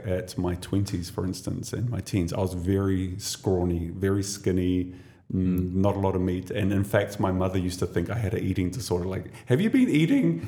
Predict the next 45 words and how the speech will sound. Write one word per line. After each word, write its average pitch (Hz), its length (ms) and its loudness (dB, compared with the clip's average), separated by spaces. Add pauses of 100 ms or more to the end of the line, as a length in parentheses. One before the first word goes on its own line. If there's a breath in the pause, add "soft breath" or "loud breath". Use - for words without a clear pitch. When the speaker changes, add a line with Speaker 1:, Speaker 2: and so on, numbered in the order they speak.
Speaker 1:
It 120 120 6
doesn't 170 200 8
look 180 140 6
like 147 120 6
you've 135 100 4
been 127 120 6
eating." 101 160 6
You 104 80 6
know 98 200 4
what 98 100 0
mothers 92 300 2
are 92 180 0
like. 92 120 2 (140 loud breath)
Speaker 2:
<laughs> - 100 -6
Yeah, 92 100 6
yeah. 92 280 6
Speaker 1:
And, 104 220 2
uh, 104 180 2 (460)
but 117 180 4
it 110 100 2
didn't 127 180 6
matter 120 220 6
what 107 240 4
I 104 80 2 (120)
ate. 98 100 0
I 95 80 0
must 98 200 0
have - 120 -2
had 92 180 -2
a 87 80 0
high 87 260 -4
metabolism, 90 720 -4
so - 140 -8 (220)
I 104 100 -4
just - 260 -8
couldn't 95 320 0
gain 90 320 0
weight. 92 240 -2 (500 loud breath)
But 95 160 0
then 110 180 4
once 135 200 -2
I 160 60 2 (160)
reached - 200 -4
my 95 140 2
thirties, 101 680 -4